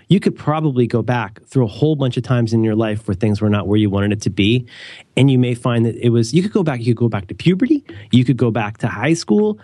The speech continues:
you could go back to college, and you, because you're always fighting the last motivational or emotional war, like, you may be pushing really hard to keep this one end of the triangle wired together.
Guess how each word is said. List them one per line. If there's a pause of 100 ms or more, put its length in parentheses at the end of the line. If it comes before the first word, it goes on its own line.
(160)
you
could
go
back
to
college,
and
you, (380)
because
you're
always
fighting
the
last
motivational
or
emotional
war, (340)
like,
you
may
be
pushing
really
hard
to
keep
this
one
end
of
the
triangle
wired
together.